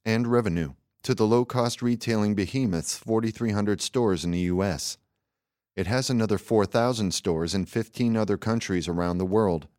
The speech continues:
including Canada and Mexico. Quote, "When you have forty-three hundred platforms to sell stuff, you are trying to sell whatever you can under one roof," says Nelson Lichtenstein, professor of history at the University of California at Santa Barbara,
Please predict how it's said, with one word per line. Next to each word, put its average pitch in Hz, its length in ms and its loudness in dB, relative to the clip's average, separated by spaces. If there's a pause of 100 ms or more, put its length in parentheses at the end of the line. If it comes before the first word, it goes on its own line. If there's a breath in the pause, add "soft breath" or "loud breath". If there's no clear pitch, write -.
(120)
including 95 440 -2
Canada 107 540 -2 (160)
and 104 160 0
Mexico. 85 560 -4 (800)
Quote, 117 340 4 (560)
"When 127 140 4
you 143 120 2
have 143 260 2
forty-three 147 500 0
hundred 123 340 2
platforms 95 680 0
to 101 100 -2
sell 123 300 2
stuff, - 420 -4 (320)
you 107 180 0
are 110 60 4
trying 131 360 0
to 131 60 -2
sell 107 280 2
whatever 95 320 2
you 117 160 0
can 98 400 0
under 95 240 -2
one 90 320 -2
roof," 95 360 -2 (360)
says 98 260 -2
Nelson 107 460 2
Lichtenstein, 82 880 -4
professor 135 500 0
of 123 60 -6
history 107 440 0
at 98 120 -2
the 104 80 0
University 107 560 0
of 107 120 -6
California 101 680 -2
at 87 80 -4
Santa 87 320 -2
Barbara, 80 460 0